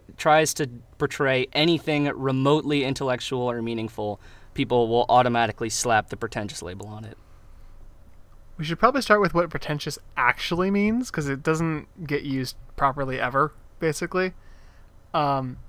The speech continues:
Speaker 2: pretentious actually means attempting to impress by affecting greater importance, talent, culture, et cetera, than is actually possessed.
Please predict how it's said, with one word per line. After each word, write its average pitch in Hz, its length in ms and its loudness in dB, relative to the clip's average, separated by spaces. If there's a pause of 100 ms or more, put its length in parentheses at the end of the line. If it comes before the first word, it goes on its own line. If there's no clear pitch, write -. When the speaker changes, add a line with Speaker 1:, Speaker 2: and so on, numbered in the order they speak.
(120)
Speaker 2:
pretentious 202 480 0
actually 156 400 2
means 147 400 -4
attempting 196 500 0
to 185 100 -2
impress 160 380 0
by 147 140 0
affecting 190 400 -2
greater 262 280 0
importance, 202 640 -2
talent, 151 500 0
culture, 139 380 -2
et 120 100 -10
cetera, 117 440 -6
than 123 120 -8
is 123 180 -10
actually 135 320 -2
possessed. - 540 -10